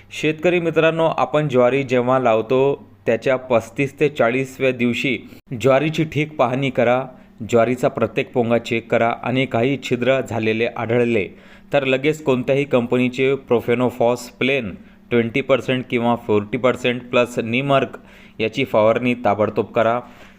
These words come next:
कारण गॅस पॉयझनमुळे पोंग्यात तयार झालेली अंडीचा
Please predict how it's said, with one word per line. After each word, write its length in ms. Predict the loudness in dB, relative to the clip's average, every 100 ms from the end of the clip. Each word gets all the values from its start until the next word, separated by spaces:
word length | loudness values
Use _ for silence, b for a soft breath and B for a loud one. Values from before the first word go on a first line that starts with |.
| -2
कारण 360 | 0 2 -2 -4 -10 -20 -20 -20 -10 0
गॅस 240 | 0 0
पॉयझनमुळे 640 | 0 0 2 2 2 2 0
पोंग्यात 420 | -2 -2 0 0 -2 0
तयार 220 | 2 2
झालेली 440 | 0 0 0 -2 -4
अंडीचा 420 | -4 -2 -2 0